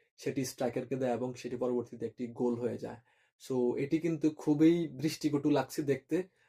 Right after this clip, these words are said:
মনে হচ্ছে সে ন্যাশনাল টিমে ডিজার্ভ করে না। At the same time আমাদের, আহ, যে, আহ, কিপার মিতুল মার্মা, গোল পোস্টে সে আসলে কোনোভাবেই আমাদের, আহ, মানে ভরসা জায়গা না,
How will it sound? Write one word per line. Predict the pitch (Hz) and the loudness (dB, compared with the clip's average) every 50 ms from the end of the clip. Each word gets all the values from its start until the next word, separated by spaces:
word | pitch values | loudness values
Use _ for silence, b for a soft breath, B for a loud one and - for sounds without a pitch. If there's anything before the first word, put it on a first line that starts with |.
| _ _ _ - 135 | _ _ _ -8 -2
মনে | 135 135 139 147 151 | 0 2 4 6 6
হচ্ছে | 156 151 - - 170 | 6 4 2 0 0
সে | 143 - - 156 | 0 0 0 0
ন্যাশনাল | 147 151 143 139 - - 165 147 | 2 2 0 0 0 0 0 0
টিমে | - 156 151 147 143 | 2 0 0 0 2
ডিজার্ভ | 143 131 123 135 127 123 - - | 2 2 4 4 4 2 2 0
করে | 131 120 110 110 | -2 -2 -2 -4
না। | 113 117 - _ _ _ _ _ - | -8 -12 -16 _ _ _ _ _ -4
At | - 143 | 0 2
the | 151 | 2
same | 147 - - 151 156 165 151 | 2 2 2 2 4 4 6
time | 165 156 156 | 4 4 4
আমাদের, | 143 135 139 139 143 147 151 156 - | 4 2 2 4 4 2 2 2 0
আহ, | - 131 131 127 127 123 | 2 2 2 4 4 2
যে, | 123 123 127 127 127 123 123 - - | 2 0 2 2 2 2 2 0 -2
আহ, | - - 127 - | -6 -8 -8 -6
কিপার | - 156 156 147 - 147 170 185 b b b b b _ - | -4 -4 2 4 6 6 6 4 b b b b b _ -2
মিতুল | 147 147 143 156 147 | -2 0 2 2 2
মার্মা, | 139 135 131 127 131 123 120 117 - - | 4 4 2 2 2 0 -2 -2 0 2
গোল | 135 147 147 | 2 2 4
পোস্টে | 147 - 156 147 - - 156 147 | 4 2 2 2 2 0 0 0
সে | 139 - - 143 139 143 143 143 | 0 2 2 4 6 6 6 6
আসলে | 135 131 - - 139 139 139 131 | 4 2 0 -2 -2 0 -2 -2
কোনোভাবেই | - 156 151 156 151 160 156 143 147 147 147 | 0 0 2 4 6 6 6 6 6 4 4
আমাদের, | 131 131 135 135 139 139 135 127 b b b b b b b - | 4 2 2 4 2 2 2 -2 b b b b b b b -8
আহ, | 127 123 120 120 120 117 120 | -2 0 2 4 4 2 2
মানে | 120 120 123 120 120 117 | 0 0 0 0 0 0
ভরসা | 113 117 - 139 139 135 - 147 131 | -2 2 4 4 4 4 4 0 0
জায়গা | - 135 131 127 123 120 | 2 2 2 2 2 0
না, | 117 135 170 180 | 0 -2 -4 -6